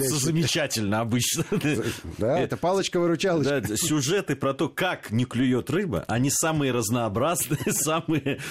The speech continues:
Speaker 2: э, такие с выдумкой с-,
Speaker 1: Да, да, да,
Speaker 2: снятые.
Speaker 1: да, да, да.
Speaker 2: Это, это известно. Ну, собственно, всё. Время нашей программы постепенно уже подошло к концу. Э, я напомню, что по Северному Кавказу. И, конечно,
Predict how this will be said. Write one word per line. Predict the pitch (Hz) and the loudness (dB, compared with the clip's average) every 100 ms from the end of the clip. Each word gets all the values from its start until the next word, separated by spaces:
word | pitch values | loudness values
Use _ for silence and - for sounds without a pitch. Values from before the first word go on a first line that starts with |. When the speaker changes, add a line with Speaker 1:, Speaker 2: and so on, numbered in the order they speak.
| - | -4
Speaker 2:
э, | 104 110 107 | 0 0 0
такие | 127 127 117 - | 0 0 0 -2
с | - - | -4 -2
выдумкой | 110 185 254 208 185 165 151 | 0 0 2 2 0 0 -2
с-, | - - 151 80 | -2 -2 -2 0
Speaker 1:
Да, | 101 104 | 0 0
да, | 113 107 | 0 0
да, | 95 90 | 0 -2
Speaker 2:
снятые. | |
Speaker 1:
да, | 92 92 101 | -2 -2 -2
да, | 101 | -2
да. | 98 156 - | -2 -4 -2
Speaker 2:
Это, | 113 131 135 - - - - | -2 0 -2 -4 -8 -8 -2
это | 120 127 117 | 0 2 2
известно. | 107 95 82 - - | 2 2 0 -4 -6
Ну, | 90 113 | 0 0
собственно, | 160 190 - 185 | 2 0 0 -2
всё. | - 151 92 | 0 0 0
Время | 113 131 123 107 92 | 0 2 2 0 -2
нашей | 113 107 117 | 0 0 0
программы | 101 110 107 95 | 0 0 2 2
постепенно | 87 101 - 104 95 87 | 0 -2 -4 0 2 2
уже | 87 87 | 2 0
подошло | 90 101 - 95 | 0 -2 0 -2
к | |
концу. | - 120 - 196 - _ _ - | 0 -2 0 -2 -4 _ _ -6
Э, | 90 87 87 | 0 2 2
я | 90 113 | 2 2
напомню, | 123 98 | 0 0
что | - | -2
по | 82 101 | -2 0
Северному | - 95 92 95 | 2 2 0 -2
Кавказу. | - 113 180 190 160 107 92 | -2 -2 0 0 2 2 0
И, | 85 98 98 - - - - | 0 0 -2 -4 -12 -16 -6
конечно, | 143 190 160 - 98 80 | -2 0 0 -2 -2 -2